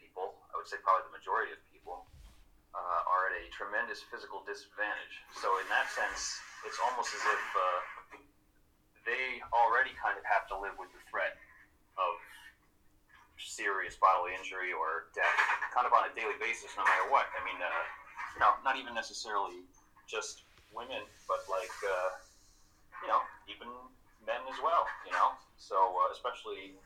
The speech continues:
you know, those that live in, uh, pretty rough areas, you know?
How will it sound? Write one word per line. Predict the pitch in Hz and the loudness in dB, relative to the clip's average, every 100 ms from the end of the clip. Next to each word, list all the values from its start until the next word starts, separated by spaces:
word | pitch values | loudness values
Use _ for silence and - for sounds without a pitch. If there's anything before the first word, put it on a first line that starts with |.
| - - - 104 - | -20 -18 -14 -14 -12
you | 113 | 0
know, | 92 104 | 0 4
those | 110 107 95 | 2 0 -10
that | - | -6
live | 107 104 95 | -2 -2 -2
in, | 95 | 0
uh, | 92 92 95 - _ - - | 0 0 -6 -12 _ -20 -16
pretty | 98 | -2
rough | 107 101 | -2 0
areas, | 131 123 - - - | 0 -2 -4 -12 -12
you | |
know? | 180 | -10